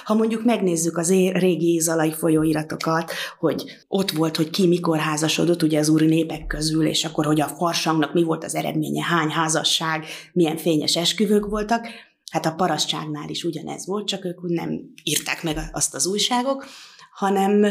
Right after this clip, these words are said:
hát ugye az egész karácsonyi ünnepkör, az egész adventi ünnepkör tele van olyan családra, privát szférára vonatkozó termékenységvarázsoló praktikákkal,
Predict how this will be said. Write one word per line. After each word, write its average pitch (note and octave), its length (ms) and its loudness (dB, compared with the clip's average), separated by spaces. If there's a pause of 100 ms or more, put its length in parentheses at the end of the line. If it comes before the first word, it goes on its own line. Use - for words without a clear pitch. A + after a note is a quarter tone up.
(280)
hát G#3 160 0
ugye A#3+ 140 2
az A3+ 80 0
egész C#4+ 320 0
karácsonyi D3+ 680 -4
ünnepkör, - 380 -12
az D#3+ 120 -4
egész A3+ 280 0
adventi E3 540 -6
ünnepkör G#3 540 -2
tele E3+ 220 -2
van D3+ 180 -4
olyan D#3 480 -2
családra, E3 920 0 (140)
privát G3 320 2
szférára E3 640 -6
vonatkozó D#3+ 720 0 (140)
termékenységvarázsoló D#3 1040 -2
praktikákkal, F#3 920 -2